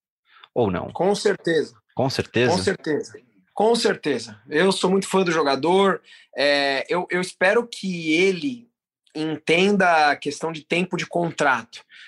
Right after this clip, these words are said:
Speaker 1: Hum.
Speaker 2: né? Só é, só essa questão. Eu não sei até que ponto vale a pena renovar com o Felipe Melo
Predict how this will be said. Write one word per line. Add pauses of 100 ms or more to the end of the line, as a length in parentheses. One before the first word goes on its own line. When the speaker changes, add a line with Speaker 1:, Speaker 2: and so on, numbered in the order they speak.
Speaker 1:
Hum.
Speaker 2:
né?
Só
é,
só
essa
questão.
Eu
não
sei
até
que
ponto
vale
a
pena
renovar
com
o
Felipe
Melo